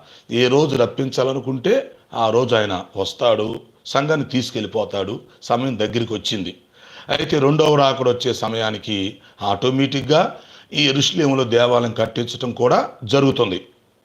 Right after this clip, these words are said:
ఆ సమయానికి చక్కగా ఎర్రని ఆవుని ఆయన పుట్టించి వాళ్ళకు అందుబాటులో తీసుకొస్తాడు. చక్కగా వాళ్ళు పరీక్షలు చేసి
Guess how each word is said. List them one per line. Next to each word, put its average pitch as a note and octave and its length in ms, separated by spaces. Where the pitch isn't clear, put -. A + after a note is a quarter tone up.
ఆ D3+ 180
సమయానికి B2 800
చక్కగా C3 380
ఎర్రని B2+ 420
ఆవుని A#2+ 460
ఆయన G#2+ 140
పుట్టించి - 760
వాళ్ళకు A2+ 220
అందుబాటులో B2+ 540
తీసుకొస్తాడు. A#2+ 680
చక్కగా D#3+ 420
వాళ్ళు C#3+ 260
పరీక్షలు B2+ 520
చేసి A#2+ 500